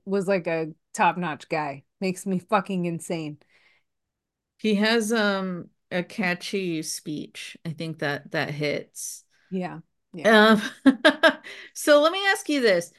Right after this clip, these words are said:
Speaker 2: So you just kinda did a rundown. Did you, did you hit all of 'em?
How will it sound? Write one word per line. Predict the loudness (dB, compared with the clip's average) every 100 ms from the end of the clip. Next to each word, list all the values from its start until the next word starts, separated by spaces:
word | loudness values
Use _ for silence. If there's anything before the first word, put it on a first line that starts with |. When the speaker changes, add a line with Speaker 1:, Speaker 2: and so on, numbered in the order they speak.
| _
Speaker 2:
So | -8 0 4 4 0 -6 -6
you | -4 -2
just | 0 -2
kinda | 0 2 4 4
did | 4
a | 4
rundown. | 4 2 2 0 -2 -4
Did |
you, | -6 -8 -8 -12
did | -8 -2
you | 2
hit | 4 6
all | 4 2
of | 2
'em? | -2